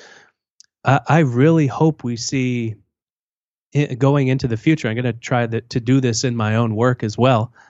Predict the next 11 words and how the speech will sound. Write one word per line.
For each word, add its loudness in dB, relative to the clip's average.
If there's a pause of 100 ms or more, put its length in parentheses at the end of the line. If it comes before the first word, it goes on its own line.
(120)
Uh, 0
I, 2 (440)
in -4
fact, -2
just -4
handed 0
a -6
book -2
in -2
last -4
week, 0